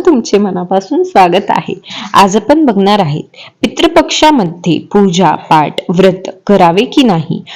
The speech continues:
व काय गोष्टी कराव्यात व काय करू नये. पितृप-, पितृपक्ष आरंभ झालेला आहे, त्यामध्ये देवाची पूजा, व्रत करावी का नाही? तसेच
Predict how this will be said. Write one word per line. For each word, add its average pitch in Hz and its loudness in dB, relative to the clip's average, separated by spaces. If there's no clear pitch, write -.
व 175 0
काय 214 2
गोष्टी 269 -2
कराव्यात 156 0
व 202 -4
काय 233 2
करू 202 0
नये. 175 -6
पितृप-, 277 0
पितृपक्ष 302 -2
आरंभ 214 0
झालेला 185 0
आहे, 160 -4
त्यामध्ये 208 2
देवाची 180 0
पूजा, 175 -2
व्रत 190 -2
करावी 190 0
का 359 0
नाही? 185 -2
तसेच 185 0